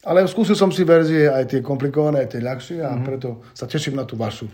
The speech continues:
Speaker 2: Super, budeme sa snažiť to niečo lepšie podať. Ehm, Svätý otec František, v jed-, v jedno-, som videl nedávno jedno video, kde hovorí o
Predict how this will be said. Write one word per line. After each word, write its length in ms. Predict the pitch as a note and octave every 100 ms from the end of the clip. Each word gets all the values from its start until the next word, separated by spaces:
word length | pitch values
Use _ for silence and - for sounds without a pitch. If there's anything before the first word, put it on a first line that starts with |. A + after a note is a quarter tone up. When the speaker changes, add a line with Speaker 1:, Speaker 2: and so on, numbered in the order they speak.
| - _
Speaker 2:
Super, 380 | - C#3+ A#2 A2
budeme 420 | - C3+ B2+ A#2+
sa 120 | A2+
snažiť 260 | - B2 A2+
to 220 | A2+ -
niečo 260 | A2+ A2+ A#2
lepšie 260 | A2 G#2+ A2
podať. 320 | B2+ G#2+ - - - - _ _ _
Ehm, 680 | F#2 F2+ E2+ E2+ E2+ E2+ F2 _ _
Svätý 340 | _ - E3+ E3
otec 240 | C3+ C#3+
František, 760 | C#3+ - A#2 A2 A#2 C#3 D3 -
v 240 | A2 G2+ G2+
jed-, 260 | G#2 A#2 A2
v 80 | G#2+
jedno-, 340 | A2 A2 G#2 F2
som 180 | _ G#2
videl 160 | G#2+ G#2+
nedávno 300 | G#2 A2 G#2+
jedno 180 | G2+ G#2
video, 480 | F#2+ F#2 A#2 D3+ - _ _
kde 180 | _ G2
hovorí 460 | F#2+ G#2 G#2+ A2+ G#2+
o 320 | G2 F#2+ F2